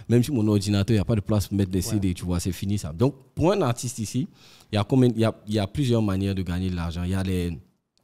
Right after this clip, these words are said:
Speaker 1: il y a les streams, comme on dit, les streams. Ensuite, il y a ce qu'on appelle les droits, tu vois, les droits d'auteur, tout ce que tu, dans les, dans les maisons de collecte. Ça aussi, ça ra-, ça représente ce que le Burida fait ou la sacem. À chaque fois que ton son est joué,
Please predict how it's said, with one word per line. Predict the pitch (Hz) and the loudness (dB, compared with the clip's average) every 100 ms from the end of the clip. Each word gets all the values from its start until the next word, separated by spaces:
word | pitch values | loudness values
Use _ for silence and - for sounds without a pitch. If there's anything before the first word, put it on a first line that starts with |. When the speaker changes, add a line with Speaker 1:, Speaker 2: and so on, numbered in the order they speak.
| _ _ - - - - - | _ _ -20 -20 -20 -14 -4
Speaker 1:
il | |
y | |
a | 95 | 0
les | 101 | 0
streams, | 90 - 147 165 | -2 -2 -2 -2
comme | 180 120 | -2 -2
on | 98 | 0
dit, | 87 117 - - | -2 -6 -12 -10
les | 85 | -10
streams. | - - 160 - _ - - | -8 -10 -10 -12 _ -20 -8
Ensuite, | 101 - 156 | -6 -4 -2
il | 117 | -2
y | |
a | |
ce | 104 | 0
qu'on | 135 | -2
appelle | - 120 | 0 0
les | 101 | 0
droits, | 98 104 92 78 _ | 0 0 -2 -6 _
tu | - 92 | -12 -6
vois, | 90 90 | -4 -4
les | 90 | -4
droits | 85 95 95 | -4 -4 -2
d'auteur, | 92 90 104 95 92 90 87 - - _ | -4 -6 0 2 2 0 -4 -10 -20 _
tout | 107 | -12
ce | 92 | -6
que | 107 | -4
tu, | 98 101 95 | -4 -4 -4
dans | 87 95 | -4 -4
les, | 92 92 | -2 -4
dans | 90 92 | -4 -4
les | 90 | -2
maisons | 95 95 101 | -2 -2 0
de | 104 | -2
collecte. | 92 98 101 101 - | -2 0 2 0 -2
Ça | 131 | -4
aussi, | 117 - | -2 -4
ça | 117 95 | -4 -2
ra-, | 95 - | -4 -4
ça | 101 | -4
représente | 92 95 101 101 | -2 2 2 2
ce | - | 2
que | 113 | 2
le | 98 | 2
Burida | 98 101 98 104 | 0 -2 0 0
fait | 104 110 104 | -2 -4 -4
ou | 104 | -2
la | 101 | -4
sacem. | 92 101 92 104 95 90 - - | -4 -4 -4 0 -2 -2 -10 -14
À | - | -8
chaque | 92 113 | -2 -2
fois | 113 | -2
que | 101 | -4
ton | 101 104 | -2 -4
son | - 113 | -2 0
est | 101 92 | 0 -2
joué, | - 95 98 | -2 0 0